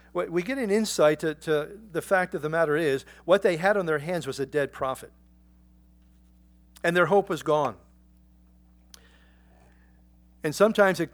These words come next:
takes that, uh, in order for us to realize that, you know, sometimes our aspirations are, are the, are the, are, you know, our plans and our purposes, um, are not always God's purpose.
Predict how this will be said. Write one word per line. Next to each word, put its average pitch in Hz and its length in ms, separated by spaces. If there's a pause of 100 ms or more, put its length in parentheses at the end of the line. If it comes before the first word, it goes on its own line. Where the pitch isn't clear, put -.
takes - 440
that, 113 480 (840)
uh, 120 180
in 139 180
order 165 260
for 151 180
us 139 160
to 143 100
realize 131 680
that, 127 260
you 147 160
know, 123 100
sometimes 143 480
our 143 300
aspirations 131 920 (840)
are, 117 120
are 127 180
the, 123 100
are 117 140
the, 107 120 (120)
are, 127 240
you 123 100
know, 120 60
our 135 180
plans 135 580
and 110 80
our 139 140
purposes, - 720 (680)
um, 110 560 (320)
are 131 100
not 147 200
always 160 220
God's 156 240
purpose. - 500